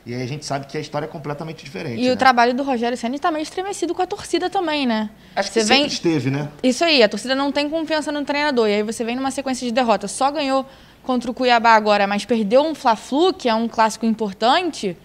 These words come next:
Speaker 2: é complicado, a torcida já fica em cima. E aí você vê o Rogério Ceni chegando na entrevista, a gente tava escutando a entrevista agora, e falar o que ele falou, ele não assumiu o erro, falar, "Ah, a gente criou mais oportunidades", mas não fez o gol e não ganhou o jogo.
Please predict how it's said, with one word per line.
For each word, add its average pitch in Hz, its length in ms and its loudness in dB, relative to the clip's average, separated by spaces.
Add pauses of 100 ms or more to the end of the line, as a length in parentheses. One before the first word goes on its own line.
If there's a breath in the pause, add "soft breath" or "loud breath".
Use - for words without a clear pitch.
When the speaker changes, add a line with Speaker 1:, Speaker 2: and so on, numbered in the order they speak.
(520 soft breath)
Speaker 2:
é 180 120 -4
complicado, 277 560 4
a 214 40 2
torcida 240 360 -2
já 269 100 -2
fica 294 240 -6
em 359 80 -2
cima. 226 320 -2
E 208 60 2
aí 220 160 4
você 277 200 -6
vê 269 80 0
o 262 60 4
Rogério 233 320 0
Ceni 220 220 -4
chegando 226 400 -4
na 269 100 -4
entrevista, 226 680 -2 (260 loud breath)
a 190 80 -2
gente 202 160 -2
tava 208 140 0
escutando 208 320 -4
a - 20 -2
entrevista 202 440 -4
agora, 196 200 0
e 185 40 -8
falar 214 420 2
o 330 80 2
que 320 100 -8
ele 269 140 -2
falou, 226 360 2 (300 loud breath)
ele 240 140 2
não 254 160 2
assumiu 285 480 -2
o 269 40 2
erro, 254 140 4
falar, 294 300 4
"Ah, - 0 -
a 294 60 4
gente 277 240 -6
criou 269 260 -2
mais 269 180 0
oportunidades", 254 760 2 (320 loud breath)
mas 440 160 4
não 359 120 0
fez 311 200 0
o 294 80 -2
gol 247 240 6
e 359 40 -4
não 339 160 -4
ganhou 320 280 2
o 339 40 0
jogo. 247 360 0